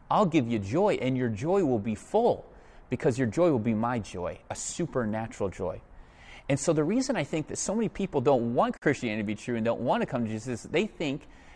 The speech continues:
that somehow Christianity is a buzzkill.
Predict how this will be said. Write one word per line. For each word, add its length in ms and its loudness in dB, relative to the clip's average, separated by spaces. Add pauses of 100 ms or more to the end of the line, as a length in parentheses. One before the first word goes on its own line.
that 180 2
somehow 460 0
Christianity 600 -2
is 100 0
a 60 2
buzzkill. 680 -4